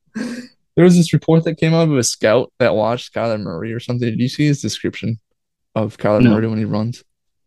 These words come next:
Speaker 2: No.
Speaker 1: He said, it's an N F L scout. He said, "Kyler Murray looks like a toddler that stole your phone when he runs."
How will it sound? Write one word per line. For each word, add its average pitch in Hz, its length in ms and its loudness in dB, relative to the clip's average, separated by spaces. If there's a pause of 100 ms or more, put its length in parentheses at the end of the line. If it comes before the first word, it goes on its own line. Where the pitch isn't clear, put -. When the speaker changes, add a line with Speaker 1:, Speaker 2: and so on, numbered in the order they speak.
(540)
Speaker 2:
No. 113 160 4 (640)
Speaker 1:
He - 180 -8
said, 123 560 -2 (300)
it's - 140 -6
an 117 60 0
N 165 120 2
F 160 80 4
L 147 100 4
scout. 110 380 0
He 123 80 0
said, 123 220 -4
"Kyler 147 340 2
Murray 131 200 2
looks 120 280 -2
like 120 180 -2
a 117 80 -2
toddler 135 540 0
that 123 200 -2
stole 120 280 -2
your 110 100 0
phone 104 380 -2
when 98 80 -4
he 95 80 -4
runs." 76 480 -6